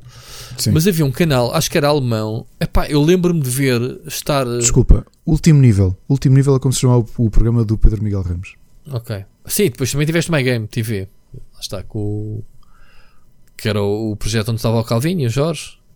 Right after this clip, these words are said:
Speaker 2: ligado à revista Hype e My Games. Pronto, tivemos alguns. Ah, ah, mas lembro-me de ver, quando era puto, estar a ver jogos como o Desert Strike e jogos.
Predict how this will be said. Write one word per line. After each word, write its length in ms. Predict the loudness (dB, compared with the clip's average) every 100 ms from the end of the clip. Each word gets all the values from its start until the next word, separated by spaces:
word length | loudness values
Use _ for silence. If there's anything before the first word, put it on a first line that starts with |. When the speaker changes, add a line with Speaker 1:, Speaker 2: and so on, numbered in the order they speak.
| -16 -10
Speaker 2:
ligado 240 | -8 -4
à 80 | -4
revista 420 | -4 -4 -2 -2
Hype 380 | 0 -2 -4 -10 -12 -12
e 220 | -12 -10
My 180 | -10 -8
Games. 300 | -10 -12 -6
Pronto, 300 | -4 -4 -8 -10
tivemos 300 | -4 -2 0
alguns. 500 | -2 -4 -8 -10 -16 -20 -20 -18 -14 -14 -16 -20 _ -16 -4
Ah, 60 | -2
ah, 380 | 0 -2 -4 -2
mas 240 | 0 2
lembro-me 380 | 2 2 2 0
de 80 | 0
ver, 260 | -2 -2
quando 160 | -4 0
era 160 | 0 -2
puto, 300 | -4 -10 -4
estar 180 | -2 0
a 260 | 0 0 0
ver 340 | 0 0 -2
jogos 280 | -2 -2 -2
como 100 | -2
o 40 |
Desert 320 | 0 0 0
Strike 640 | -2 -4 -4 -2 -2 -4 -8
e 160 | -4
jogos. 320 | 0 0 -2